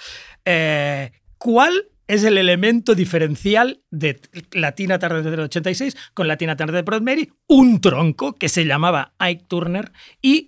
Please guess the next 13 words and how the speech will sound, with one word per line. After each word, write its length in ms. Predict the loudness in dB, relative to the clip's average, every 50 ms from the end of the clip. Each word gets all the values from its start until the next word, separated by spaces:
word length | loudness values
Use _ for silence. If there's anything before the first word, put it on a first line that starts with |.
| -8 -6
que 160 | -2 0 0
es 240 | 0 -2 -4 -10 _ -8
un 160 | -4 -2 -2
hijo 220 | -2 0 0 0 2
de 100 | 2 0
puta 340 | -2 -2 -4 -4 -4 -4 -4
de 80 | -2
marca 300 | 0 0 0 0 0 0
mayor 320 | 0 0 0 0 -4 -6 -8 -14 -20 -18 -6 0
y 140 | 2 2 4
a 80 | 4
la 100 | 4 4
vez, 260 | 4 4 2 0 -6